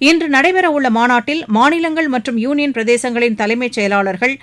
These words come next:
பல்வேறு துறைகளின் நிபுணர்கள் கலந்து கொள்ள இருப்பதாக எமது செய்தியாளர் தெரிவிக்கிறார். தொழில் முனைவோரை ஊக்குவித்தல், வேலைவாய்ப்பு, திறன் மேம்பாடு,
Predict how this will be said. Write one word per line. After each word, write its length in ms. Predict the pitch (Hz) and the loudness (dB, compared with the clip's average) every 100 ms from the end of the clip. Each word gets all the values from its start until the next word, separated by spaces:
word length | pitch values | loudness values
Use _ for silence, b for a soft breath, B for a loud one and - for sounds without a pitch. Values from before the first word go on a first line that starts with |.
| B B | B B
பல்வேறு 420 | 262 294 349 359 330 | 2 2 2 -2 -2
துறைகளின் 480 | 247 254 262 262 | 0 0 0 0
நிபுணர்கள் 500 | 214 220 247 233 190 | 0 0 -2 -2 -4
கலந்து 320 | 180 226 254 247 | -2 -2 -2 -2
கொள்ள 160 | 226 | -2
இருப்பதாக 500 | 202 214 214 208 202 | -2 -4 -4 -4 -4
எமது 280 | 320 233 196 | -4 -4 -6
செய்தியாளர் 640 | 190 233 233 220 196 294 - | -4 -2 -2 0 0 0 -4
தெரிவிக்கிறார். 600 | 196 180 233 214 170 - b b b b | -6 -4 0 0 0 -6 b b b b
தொழில் 320 | 269 285 330 294 | 4 4 4 2
முனைவோரை 480 | 240 254 240 240 240 | 2 0 2 2 2
ஊக்குவித்தல், 600 | 208 214 226 220 254 269 254 | 0 -2 -2 0 -2 -4 -2
வேலைவாய்ப்பு, 680 | 185 247 247 233 226 226 269 - | 2 2 2 0 -2 -4 -8 -2
திறன் 300 | 247 277 262 | 0 0 0
மேம்பாடு, 460 | 220 220 220 214 | -2 0 0 0